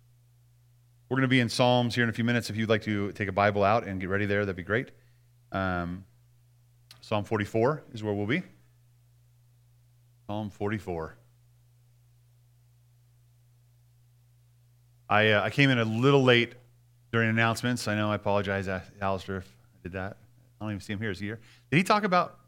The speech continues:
baptism at the lake today? He did. Okay, so you all know we have lake baptisms today, right?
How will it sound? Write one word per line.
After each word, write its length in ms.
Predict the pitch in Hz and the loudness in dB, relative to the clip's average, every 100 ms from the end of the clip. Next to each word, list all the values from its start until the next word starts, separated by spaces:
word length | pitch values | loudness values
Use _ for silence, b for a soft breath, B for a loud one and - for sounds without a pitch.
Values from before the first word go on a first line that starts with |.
| _ | _
baptism 340 | 123 127 123 127 | 0 0 -2 -6
at 60 | |
the 80 | 113 | -2
lake 160 | 107 113 | -2 -2
today? 220 | 117 120 - _ _ _ _ _ _ _ _ _ - | -6 -8 -14 _ _ _ _ _ _ _ _ _ 0
He 60 | |
did. 100 | 117 | 0
Okay, 240 | 95 123 82 | 4 2 2
so 140 | - | 0
you 120 | 113 | 4
all 120 | 131 | 6
know 380 | 156 131 135 143 - _ _ _ _ _ - | 6 6 4 0 -10 _ _ _ _ _ 2
we 60 | 131 | 6
have 100 | 123 | 8
lake 160 | 143 | 8
baptisms 480 | 135 131 135 123 143 | 8 8 4 -2 2
today, 300 | 160 127 147 | 6 8 8
right? 340 | 117 131 170 | 8 6 4